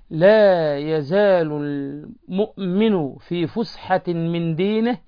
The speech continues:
ما لم يصب دمًا حراما". يا الله، إيه الجمال ده؟ إيه جمال الدين ده؟ إيه الحفاظ على الدماء دي يا جماعة؟ الدماء دي مش حاجة سهلة يا جماعة، ده مجرد بس إن حد يخدشك لابد إن يتخدش، قلع عينك تتقلع عينه، آه،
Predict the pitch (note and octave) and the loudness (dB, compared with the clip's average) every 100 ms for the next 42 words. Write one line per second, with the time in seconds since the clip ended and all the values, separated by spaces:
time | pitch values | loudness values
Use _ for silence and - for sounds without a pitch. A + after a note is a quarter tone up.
0 | _ - - F3+ A3 G#3 F3+ E3+ D#3+ F#3+ | _ -20 -2 4 6 6 2 0 -2 -2
1 | G#3+ G#3 D3 C#3 F#3+ G#3 F3+ - D#3 C#3+ | -2 -4 -4 -2 0 0 -4 -6 -4 -4
2 | B2 A2+ C#3 D#3+ D#3+ - D3+ D3+ G1+ - | -6 -10 -14 -16 -14 -16 -16 -14 -14 -10
3 | F#3+ E3 F3 E3+ D#3+ C#3+ _ _ _ _ | -10 -8 -8 -8 -10 -12 _ _ _ _
4 | _ - A#3 A3+ A3 A#3 F3 G#3+ G#3 G#3 | _ -12 -6 -4 -2 -2 -2 -2 0 0
5 | F3 - B3 A#3 F#3 G3+ G#3+ F#3 E3+ E3+ | -2 -4 -4 -4 -6 -6 -4 -2 -2 -2
6 | G#3+ F#3+ G3+ F3+ F3 E3+ - _ _ - | -2 0 -2 -2 -2 -4 -8 _ _ -12
7 | C#3 E3 A3+ A#3+ - A3+ G#3+ G#3+ G3+ D#3+ | -2 2 2 2 -2 -2 2 2 2 2
8 | E3+ G3+ D#3+ _ _ - D3+ E3 G#3 A3 | 2 2 0 _ _ -2 0 4 4 4
9 | G3+ G#3+ G#3 F3 G3+ G3 F3+ A3 A3+ G3 | 2 0 -2 0 2 2 2 0 2 2
10 | G3 G3 F3+ - F3+ C3+ - G3 F#3 G3 | 2 -2 -4 0 -2 -2 0 4 6 4
11 | G3+ F3 E3+ F#3 D3 D#3+ C#3 - _ _ | 2 -2 0 0 2 0 -4 -8 _ _
12 | _ - E3+ F3 F3+ F3+ F3 E3+ E3+ | _ 2 6 8 8 8 8 8 4